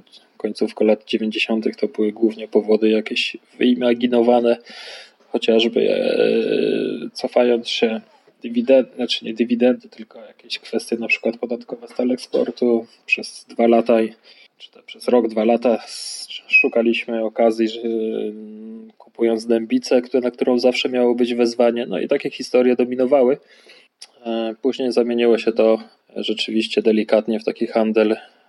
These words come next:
quasi-profesjonalny, czyli quasi-profesjonalny, oparty już na jakichś tam decyzjach wynikających, e, z wykresów. E, no i powoli z biegiem, z biegiem lat, kiedy ta wiedza rzeczywiście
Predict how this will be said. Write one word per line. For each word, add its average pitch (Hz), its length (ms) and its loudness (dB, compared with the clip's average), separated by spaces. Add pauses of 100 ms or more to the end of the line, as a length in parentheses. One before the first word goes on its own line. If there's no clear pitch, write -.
(120)
quasi-profesjonalny, 113 1500 2 (360)
czyli - 160 -8
quasi-profesjonalny, 110 960 -4
oparty 117 400 2
już 110 240 0
na 110 120 2
jakichś 110 280 0
tam 110 160 -4
decyzjach 113 560 0 (640)
wynikających, 113 1040 2
e, 110 400 2
z 110 120 -6
wykresów. 120 840 0 (800)
E, 117 520 2 (240)
no 220 100 2
i 208 100 2
powoli 170 460 4
z - 120 -12
biegiem, 117 420 2 (220)
z - 120 -20
biegiem 110 340 2
lat, 107 340 2
kiedy 104 280 -8
ta 104 140 2
wiedza 107 280 2
rzeczywiście 107 640 -2